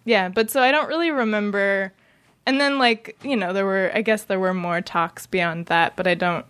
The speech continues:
really remember. I mean, like, my mom got me one of those little books, like, What's Happening to My Body, <laughs> when I turned twelve, I think. I don't know.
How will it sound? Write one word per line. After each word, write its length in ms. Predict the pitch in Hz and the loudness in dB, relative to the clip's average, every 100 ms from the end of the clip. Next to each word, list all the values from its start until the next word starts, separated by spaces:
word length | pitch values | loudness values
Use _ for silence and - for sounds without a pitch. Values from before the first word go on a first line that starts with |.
| - | -2
really 280 | 202 196 185 | 2 2 2
remember. 680 | 175 175 165 165 165 165 185 _ _ _ _ _ _ - | 0 -2 -4 -2 -2 -2 -6 _ _ _ _ _ _ -2
I 60 | |
mean, 180 | 233 240 | 2 4
like, 140 | 226 220 | 2 2
my 140 | 220 | 2
mom 280 | 208 185 190 | 2 0 -2
got 180 | 185 - | -4 -4
me 140 | 185 | -6
one 160 | 180 180 | -6 -6
of 80 | |
those 220 | 180 180 175 | -4 -4 -4
little 160 | 175 | -6
books, 580 | 170 170 180 - - - | -4 -4 -4 -8 -16 -4
like, 200 | 185 180 | -2 0
What's 180 | 185 180 | -2 0
Happening 420 | 180 175 185 185 | 0 0 -2 -2
to 120 | - | -2
My 120 | 180 | -2
Body, 540 | 170 170 165 165 170 180 | 0 2 2 2 -2 -4
<laughs> 80 | - | -2
when 360 | 285 277 269 | 0 0 2
I 80 | 269 | 2
turned 360 | 254 254 240 - | 2 0 0 2
twelve, 680 | 233 196 175 190 196 196 | 2 2 0 -2 -4 -6
I 120 | 226 220 | -6 -4
think. 420 | 226 233 233 - _ _ - - - _ _ | -2 -4 -6 -12 _ _ -20 -20 -20 _ _
I 60 | 349 | 0
don't 180 | 370 185 | 0 -2
know. 200 | - | -8